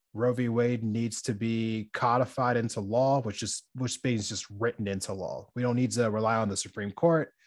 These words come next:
to make a decision if you can write it into law. So I do believe that people should do that if they feel very passionate about this subject.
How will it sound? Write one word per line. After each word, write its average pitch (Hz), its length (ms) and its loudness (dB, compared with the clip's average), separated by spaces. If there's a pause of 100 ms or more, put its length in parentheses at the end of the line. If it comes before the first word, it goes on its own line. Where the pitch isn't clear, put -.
(320)
to 123 220 2
make 117 200 0
a 113 40 -2
decision 107 480 -2
if 104 160 -4
you 110 80 -10
can 92 280 -6
write 110 220 2
it 98 240 -4
into 98 420 -8
law. 101 360 -4 (580)
So 139 280 6
I 131 180 2
do 131 240 2
believe 131 460 2
that 107 280 0
people 120 300 0
should 95 380 -6
do 160 160 6
that 160 420 2 (120)
if 123 300 -2
they 107 220 0
feel 120 300 0
very 101 240 0
passionate 135 520 2
about 110 220 0
this 107 160 -4
subject. 131 580 0